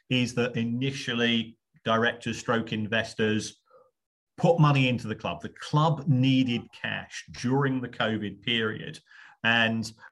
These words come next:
um, as far as that cash was concerned, it was being used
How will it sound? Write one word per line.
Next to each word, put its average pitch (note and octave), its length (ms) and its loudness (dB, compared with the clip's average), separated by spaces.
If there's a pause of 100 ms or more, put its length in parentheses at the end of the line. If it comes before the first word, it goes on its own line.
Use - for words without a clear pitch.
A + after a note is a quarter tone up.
(160)
um, A2 320 -2
as A2+ 120 -4
far C3+ 340 4
as A2+ 100 2
that A2+ 220 -6
cash G#2+ 280 -4
was G#2 140 -6
concerned, A2 640 -2
it C3 100 -2
was B2+ 140 -2
being A#2 400 0
used A#2+ 500 0